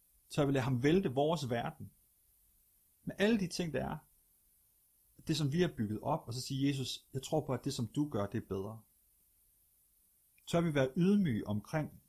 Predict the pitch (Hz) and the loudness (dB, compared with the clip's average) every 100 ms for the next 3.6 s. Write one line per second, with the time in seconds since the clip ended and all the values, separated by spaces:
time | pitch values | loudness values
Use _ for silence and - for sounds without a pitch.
0 | - 147 151 107 104 - 165 101 117 - | -6 -4 -4 -4 -4 -2 -4 -4 -6 -10
1 | - _ _ _ _ - 117 123 120 120 | -14 _ _ _ _ -12 -6 -4 -2 0
2 | 123 151 139 - 101 107 113 - 135 151 | 0 0 -2 -4 -2 -2 -2 -2 -2 -2
3 | - 151 123 - - | -4 -6 -6 -12 -18